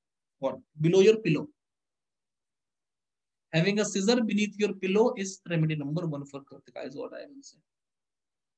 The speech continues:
Right? Kritika is ruled by Agni and doing homa। At least one homa per month is a good remedy for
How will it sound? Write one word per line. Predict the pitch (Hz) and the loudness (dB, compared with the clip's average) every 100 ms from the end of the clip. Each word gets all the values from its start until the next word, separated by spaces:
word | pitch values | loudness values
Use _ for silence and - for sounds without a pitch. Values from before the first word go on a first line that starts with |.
| _ _ _ _ _ _ _ _ _ _ _ - | _ _ _ _ _ _ _ _ _ _ _ -14
Right? | - - _ _ _ _ _ _ _ _ _ _ _ _ _ _ _ - | -12 -14 _ _ _ _ _ _ _ _ _ _ _ _ _ _ _ -2
Kritika | 220 220 247 269 254 | 0 0 2 4 4
is | 254 | 4
ruled | 240 240 | 2 4
by | 233 | 4
Agni | 233 226 233 247 - _ _ _ _ _ - | 4 4 2 2 -4 _ _ _ _ _ 0
and | 214 214 | 4 4
doing | 202 220 208 | 6 6 6
homa। | - 175 180 220 - _ _ _ _ _ _ _ _ _ _ _ - | 4 4 4 -2 -6 _ _ _ _ _ _ _ _ _ _ _ 0
At | 208 226 | 0 2
least | 254 262 220 | 0 0 -2
one | 180 240 254 | 0 2 4
homa | 233 208 214 226 208 | 4 4 0 0 0
per | - | -2
month | 185 160 156 - _ _ _ _ _ _ _ _ _ _ _ _ _ _ _ _ | 0 -2 -2 -16 _ _ _ _ _ _ _ _ _ _ _ _ _ _ _ _
is | 190 185 | -4 2
a | 226 | 4
good | 214 214 | 4 2
remedy | 202 185 180 175 | 0 0 -2 -2
for | 170 226 | -2 -4